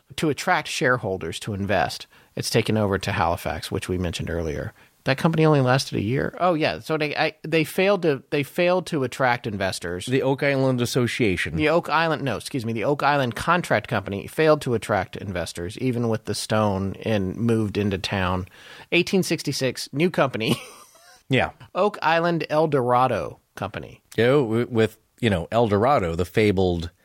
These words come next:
Speaker 1: Yes.
Speaker 2: city of gold.
Speaker 1: That's right.
Speaker 2: In the Americas.
Speaker 1: Now, and so now we're in eighteen sixty-six. Their plan was to build a giant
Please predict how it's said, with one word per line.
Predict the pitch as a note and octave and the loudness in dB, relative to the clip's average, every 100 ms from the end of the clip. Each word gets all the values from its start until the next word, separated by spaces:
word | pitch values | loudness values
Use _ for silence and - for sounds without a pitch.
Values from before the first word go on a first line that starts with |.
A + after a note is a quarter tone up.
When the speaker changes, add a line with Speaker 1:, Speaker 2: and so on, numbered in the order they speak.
| _ | _
Speaker 1:
Yes. | C#3+ B2+ D#2 - - - _ _ | -6 -2 -2 -4 -10 -12 _ _
Speaker 2:
city | - - F2+ F#2+ | -10 0 2 4
of | F#2 | 2
gold. | G#2 B2 F2+ D#2 D2+ E2+ _ _ _ | 4 6 6 4 -2 -8 _ _ _
Speaker 1:
That's | - - | -10 -6
right. | G2+ D2 | -6 -6
Speaker 2:
In | - F2 | -4 0
the | F2+ | 0
Americas. | F#2 G#2+ D#2+ - - - - - | 2 2 0 -4 -12 -14 -16 -6
Speaker 1:
Now, | C#3 C3 | 0 0
and | - C#3+ - | -2 -6 -8
so | - F3 | -2 0
now | D#3 F3+ | 4 4
we're | G#3+ | 2
in | G#3 | 2
eighteen | F3 - D#3+ | 0 -2 -6
sixty-six. | D3 C3+ B2+ C3 A#2 - | -6 -6 -6 -4 -6 -8
Their | D3+ E3 A#3+ | -2 2 2
plan | E4 - C3+ G#2+ G2 G#2 - - - | 0 0 0 2 -2 -4 -10 -20 -4
was | C#3+ C#3+ | 0 0
to | - | 0
build | C#3 B2 C#3 B2+ B2 A#2+ - _ _ _ _ _ - | -2 2 4 6 4 2 -4 _ _ _ _ _ -2
a | B2+ | -2
giant | A2+ - D#3 D3+ F3 F#3+ - | -2 0 2 4 4 2 -2